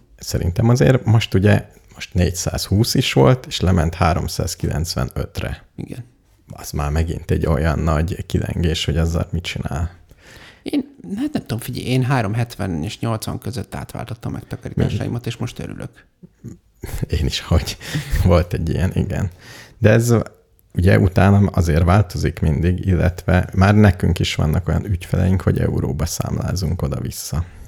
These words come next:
Speaker 2: Hát, hogy ti abba számláztok, azt értem.
Speaker 1: De hát ebbe
Speaker 2: De adót fizetni abba, az nem ugyanaz.
Speaker 1: Az nem ugyanaz.
Speaker 2: Én, én arra vágyom, hogy euróba keressek,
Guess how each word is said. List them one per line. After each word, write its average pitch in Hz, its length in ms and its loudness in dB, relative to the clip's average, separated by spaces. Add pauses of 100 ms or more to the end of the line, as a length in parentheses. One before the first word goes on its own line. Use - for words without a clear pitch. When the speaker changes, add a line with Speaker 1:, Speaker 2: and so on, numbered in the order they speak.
(140)
Speaker 2:
Hát, - 180 -8
hogy 107 120 -8
ti 120 220 -2
abba 113 180 0
számláztok, 120 540 -4
azt - 180 -4
értem. - 420 -8 (1400)
Speaker 1:
De 82 120 -2
hát - 320 0 (160)
ebbe - 240 0
Speaker 2:
De - 60 -4
adót 98 340 -6
fizetni - 380 -10
abba, 127 220 -6
az 143 100 -8
nem 196 120 -6
ugyanaz. 50 520 -14 (140)
Speaker 1:
Az - 180 -12 (100)
nem 87 240 2
ugyanaz. 87 300 0
Speaker 2:
Én, 156 80 6 (100)
én 131 180 2
arra 113 220 0
vágyom, 160 380 -6
hogy 117 300 -8
euróba 80 420 -8
keressek, - 680 -12